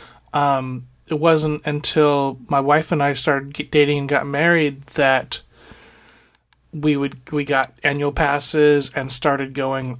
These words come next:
all the time. So this would be late nineties. Um,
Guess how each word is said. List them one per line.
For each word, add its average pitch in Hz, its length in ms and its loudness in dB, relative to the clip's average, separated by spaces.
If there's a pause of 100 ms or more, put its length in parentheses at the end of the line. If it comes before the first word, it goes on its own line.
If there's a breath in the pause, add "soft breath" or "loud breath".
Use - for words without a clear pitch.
all 143 180 4
the 131 100 -6
time. 143 580 -2 (480 loud breath)
So - 220 4
this 147 300 6
would 147 180 2
be 139 580 0
late 135 400 -4
nineties. 143 720 0 (1200 soft breath)
Um, 123 640 2